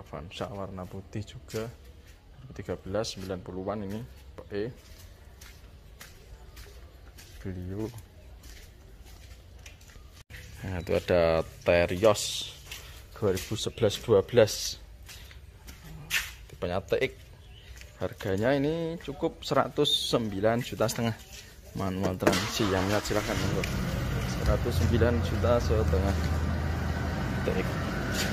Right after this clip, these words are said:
Minat silahkan. Ini ada lagi Etios Falco, platnya lokal A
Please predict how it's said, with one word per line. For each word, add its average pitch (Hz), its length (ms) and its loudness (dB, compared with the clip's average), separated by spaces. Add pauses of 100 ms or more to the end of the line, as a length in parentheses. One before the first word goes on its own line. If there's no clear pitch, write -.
(1300)
Minat 101 240 2
silahkan. 95 360 2 (2000)
Ini 95 120 4 (140)
ada 98 180 8 (600)
lagi 107 240 2 (160)
Etios - 480 4
Falco, 120 600 12
platnya 101 360 8
lokal 101 320 8
A 95 160 6